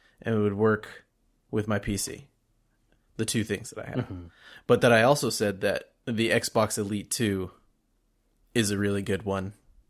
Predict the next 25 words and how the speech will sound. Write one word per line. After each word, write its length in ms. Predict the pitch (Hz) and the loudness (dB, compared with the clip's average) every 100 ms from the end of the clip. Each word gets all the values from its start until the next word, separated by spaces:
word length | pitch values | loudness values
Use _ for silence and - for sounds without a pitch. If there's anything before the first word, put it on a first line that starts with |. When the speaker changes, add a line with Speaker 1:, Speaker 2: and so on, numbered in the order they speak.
| _ - | _ -2
Speaker 1:
that 140 | 98 | -2
people 260 | 110 95 98 | -2 -4 -4
seem 240 | - 101 | -4 -4
to 100 | - | -2
love, 380 | 104 101 98 - - | 0 0 -2 -4 -6
and 140 | 104 | -2
I 80 | 101 | 0
would 200 | 101 104 | 2 2
have 180 | 107 - | 0 -2
considered 580 | 101 - 143 107 98 - - | -4 2 4 4 0 -4 -12
if 120 | - 107 | -4 0
I 100 | 101 | 0
were 140 | 95 | 0
an 60 | 98 | -2
Xbox 480 | 101 - 101 - | -4 -6 -6 -8
gamer, 340 | - 98 - 117 _ _ _ _ _ _ _ _ - _ _ _ _ _ _ | -10 -12 -12 -18 _ _ _ _ _ _ _ _ -18 _ _ _ _ _ _
which 180 | - 110 | -6 0
I 80 | 107 | 0
am 80 | 98 | 0
currently 320 | - 156 117 | 2 2 2
not 240 | 117 139 107 | 4 4 4
because 240 | 113 110 | 0 2
I 100 | 110 | 4
have 160 | 113 104 | 4 2
Xbox 640 | 110 - - 101 - - | 0 0 2 2 0 -6